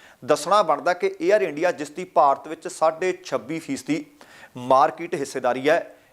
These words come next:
ਯੂਰਪ, ਅਮਰੀਕਾ ਤੇ ਕੈਨੇਡਾ ਲਈ ਵੀ ਉਡਾਨਾਂ ਭਰਦੇ ਹੈ। ਏਅਰਲਾਈਨ ਦੇ ਜਹਾਜ਼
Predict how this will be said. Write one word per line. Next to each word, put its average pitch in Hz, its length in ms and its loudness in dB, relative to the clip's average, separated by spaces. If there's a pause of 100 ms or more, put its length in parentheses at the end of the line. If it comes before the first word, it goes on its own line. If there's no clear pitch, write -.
(120)
ਯੂਰਪ, 135 580 4
ਅਮਰੀਕਾ 143 400 0
ਤੇ 175 160 -6
ਕੈਨੇਡਾ 143 440 0
ਲਈ 143 140 -2
ਵੀ 147 160 -8 (100)
ਉਡਾਨਾਂ 143 300 2
ਭਰਦੇ 127 340 0
ਹੈ। - 260 0 (360)
ਏਅਰਲਾਈਨ 180 440 4
ਦੇ 185 120 0
ਜਹਾਜ਼ 143 400 2